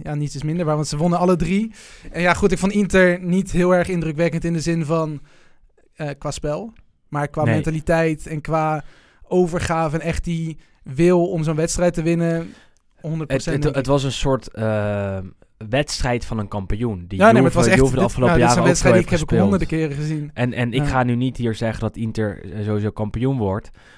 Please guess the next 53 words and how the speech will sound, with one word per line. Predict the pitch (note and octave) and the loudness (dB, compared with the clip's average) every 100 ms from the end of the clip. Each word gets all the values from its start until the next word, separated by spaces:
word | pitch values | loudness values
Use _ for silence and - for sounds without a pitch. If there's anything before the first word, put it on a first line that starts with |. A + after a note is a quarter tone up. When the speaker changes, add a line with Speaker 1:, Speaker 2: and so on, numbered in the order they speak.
| - | -10
Speaker 2:
Maar, | A2 G#2+ G#2 G#2+ - | -2 2 2 2 -2
eh, | G#2+ G2+ G2 - | -4 -2 -4 -10
als | - A#2 - | -8 -8 -6
je | |
ze | A2+ | -4
gisteren | A2 C3 - A2+ | -2 -4 -4 -10
ziet | - | -8
spelen | - C#3 C#3 G#2+ F#2 | -2 2 2 0 -2
en | G#2 | -4
met | G#2 | -6
één | - A2+ | -4 -2
nul | G#2+ | -2
ziet | G#2 | -4
winnen | F#2+ G#2 | -4 -4
van | G2+ G#2+ | -2 -4
Atalanta. | G#2+ G#2+ G2+ A2+ C3 C3 | -4 -4 -2 -2 0 -2
Atalanta | - A#2+ A#2 A#2 B2+ G#2+ | -4 -4 0 -2 -2 -4
had | A2+ | -4
op | A2+ | -6
één | - C#3 | -4 -2
na | C#3 A2+ | 0 0
meest | A2+ A#2 - - | 0 -2 -4 -12
scorende | - - A#2+ G#2+ G2+ | -12 -4 -2 -2 -6
team | - A2+ F#2+ | -4 -6 -4
van | G#2 A#2 | -2 -2
de | G#2+ | -2
Serie | - G#2 G2+ G2 G#2+ | -4 -6 -6 -6 -6
A. | F#2+ F2 - - - - | -6 -6 -14 -20 -20 -18
Stond | - - G2+ | -14 -10 -8
op | G#2+ | -6
zestig | - B2 A2 G#2+ G2+ | -4 -4 -4 -8 -4
goals | G#2+ F#2+ F#2+ | -4 -4 -6
voorafgaand | - - G2 G#2 G2+ | -12 -12 -10 -10 -10
aan | G2 | -8
het | G2 | -6
duel. | G2 F#2+ | -6 -6
Daarna | G2+ F2+ E2+ | -10 -12 -14
natuurlijk | F2 - F2+ F2+ | -14 -14 -14 -10
ook | F#2+ | -10
nog | G2 - | -10 -10
gewoon, | G2 G2 | -10 -8
want | G2 - | -10 -12
ze | |
scoorden | - - G2+ G2+ | -12 -8 -6 -4
niet. | G#2 A2 - - - - - | -6 -8 -12 -18 -20 -20 -16
Eh, | F#2 F#2 E2+ - | -14 -12 -14 -18
heeft | - F#2+ - | -14 -12 -8
veel | - F3+ F3 | -2 0 2
interessante | D#3+ C#3 - C#3 - | 0 -2 -2 -2 -2
aanvallers, | C3 B2+ A#2+ C3 B2+ | -2 0 0 -4 -2
veel | - D#3 | 0 0
interessante | D3 - C#3+ C3 | 0 -6 -8 -8
spelers. | - C#3+ C#3+ D3 D3+ | -4 0 0 0 -4